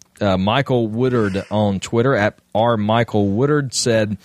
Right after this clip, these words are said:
"On this episode, my gospel friends apologize if any Catholics took offense, while those with any slight cessationist leanings are declared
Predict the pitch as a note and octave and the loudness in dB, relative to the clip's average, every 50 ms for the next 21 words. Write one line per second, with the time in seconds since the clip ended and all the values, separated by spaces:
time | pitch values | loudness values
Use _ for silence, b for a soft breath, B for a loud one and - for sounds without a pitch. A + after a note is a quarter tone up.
0 | B B B B B B B - A2 A#2 B2 D#3+ F#3 - D#3 C3+ A#2 B2 - - | B B B B B B B -2 -2 0 0 0 0 2 0 0 0 -2 -2 0
1 | C3+ B2+ A#2+ A2+ A2 A2+ A2 A#2 A#2+ C3 C3+ - - B2 G#2 - - A#2 A#2 A#2 | 0 0 2 2 0 2 2 2 2 2 0 0 -2 -2 -2 0 0 0 0 0
2 | G2 G2 - - C#3+ D3+ F3 F3+ D#3 B2+ B2 A2+ A2+ A#2+ A#2 A2 G2+ - - A#2 | -2 -6 -4 -2 0 2 2 0 2 2 2 2 2 2 2 0 -2 -2 0 0
3 | G#2+ G2 - - C#3+ D#3 F#3+ - - - G2+ - - - - - G#2 - - E2+ | 0 -2 -2 0 0 0 0 0 -2 -4 -6 -6 -6 -8 -6 -6 -6 -6 -8 -8
4 | - G2 F#2+ G2+ B2 A#2 - - G#2+ G#2+ G#2+ G2+ G2+ G2+ A2 A#2 B2+ A#2 A2 G#2+ | -4 -2 -2 -2 -2 -4 -6 -2 0 2 2 2 2 2 2 2 2 0 0 -2
5 | G#2 A2+ A#2 A2+ G2+ F#2 - - - A2+ A#2+ B2+ C3 - - - - A2 G2 - | 0 0 0 0 -2 -2 -4 -4 -2 -2 0 0 0 -2 -4 -4 -6 -4 -4 -2
6 | - C3 D#3 D#3+ - - G#2+ G2 F2+ E2+ F#2 G2 G2 G2 G2+ G#2+ A#2 G#2+ - G2 | -2 0 0 0 -2 -2 -2 -2 -2 -2 -2 -2 0 0 0 -2 -4 -4 -6 -4
7 | E2+ F#2+ - - - A2 G#2 G#2 G2+ G2+ G2 F#2+ | -6 -6 -6 -4 -2 0 0 0 0 0 -2 -2